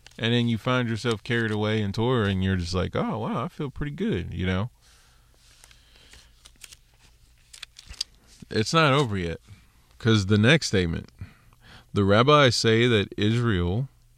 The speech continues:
loves Torah with the same intensity that other nations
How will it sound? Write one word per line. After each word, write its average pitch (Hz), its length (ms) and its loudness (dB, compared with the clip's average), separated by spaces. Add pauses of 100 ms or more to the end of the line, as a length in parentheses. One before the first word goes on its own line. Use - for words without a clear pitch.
(300)
loves 104 460 2
Torah 117 640 2 (180)
with 107 200 -2
the 104 120 0
same 117 480 -2
intensity 104 1200 0 (1200)
that 117 200 4
other 123 300 4
nations 123 720 -2